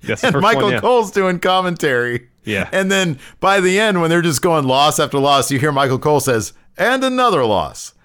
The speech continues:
Speaker 2: and
Speaker 1: Yeah.
Speaker 2: another one, and another one."
Speaker 1: Yeah. It was
Speaker 2: That
Speaker 1: pretty
Speaker 2: was
Speaker 1: great.
Speaker 2: good stuff.
Speaker 1: That was pretty great. Um, oh, it's Triple H.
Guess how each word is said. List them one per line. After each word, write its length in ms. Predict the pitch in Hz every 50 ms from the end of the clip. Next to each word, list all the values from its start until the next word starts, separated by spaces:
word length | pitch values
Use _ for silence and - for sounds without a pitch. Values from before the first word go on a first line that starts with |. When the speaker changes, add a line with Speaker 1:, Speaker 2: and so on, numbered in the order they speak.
| _ _ -
Speaker 2:
and 300 | - 175 214 226 226 220
Speaker 1:
Yeah. 60 | 220
Speaker 2:
another 360 | 214 202 170 151 139 120 113 107
one, 360 | 98 98 92 90 87 92 - _ _ -
and 280 | 113 123 131 135 135 135
another 460 | 139 135 139 143 143 143 135 120 101
one." 340 | 92 85 80 73 71 73 76 - _ _ _ -
Speaker 1:
Yeah. 200 | - 101 95 87
It 40 | 80 - - _ - - - - - - 107
was 60 | 104
Speaker 2:
That 60 | 113
Speaker 1:
pretty 80 | 123 131
Speaker 2:
was 100 | 120 -
Speaker 1:
great. 40 | - 123
Speaker 2:
good 80 | 98 -
stuff. 460 | - - 92 82 78 73 - - - _ _ _ -
Speaker 1:
That 100 | - 104
was 100 | 90 -
pretty 180 | - 98 90 82
great. 220 | 92 85 80 - _ _ _ _ _ _ _ _ _ _ _ _ _ _ - -
Um, 400 | - 98 95 92 90 90 87 87 -
oh, 120 | - 107
it's 80 | 95 -
Triple 260 | - 117 - 107 101
H. 180 | 92 82 -